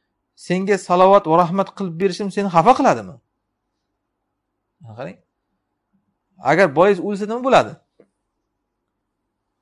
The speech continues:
Fitnadan qutuldingiz. O'zida ham, o'ziga ham fitnadan qutuldi u bola. Ertaga katta bo'lsa qancha fitnalar kutayotgandi uni oldida hali. Alloh asrasin, kofir bo'lib ketarmidi u fitnalarni oldida hali u?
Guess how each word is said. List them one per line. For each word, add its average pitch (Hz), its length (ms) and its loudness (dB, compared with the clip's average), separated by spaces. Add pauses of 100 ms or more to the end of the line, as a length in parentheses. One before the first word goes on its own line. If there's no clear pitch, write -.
(320)
Fitnadan 269 500 2
qutuldingiz. 269 480 -6
O'zida 220 400 -6
ham, 269 200 -4 (460)
o'ziga 202 400 -4
ham 208 180 2
fitnadan 208 440 -4
qutuldi 185 340 -10
u 180 100 -4
bola. 156 280 4 (140)
Ertaga 196 380 -10
katta 190 280 -10
bo'lsa 175 240 -10
qancha 214 440 0
fitnalar 190 440 -6
kutayotgandi 160 420 -8
uni 110 100 -14
oldida 110 340 -10
hali. 82 240 -14 (1300)
Alloh 165 220 2
asrasin, 151 360 -2
kofir 160 280 0
bo'lib 113 140 -12
ketarmidi 160 380 -4
u 147 60 -12
fitnalarni 131 460 -10
oldida 123 300 -14
hali 117 140 -16
u? 107 120 -18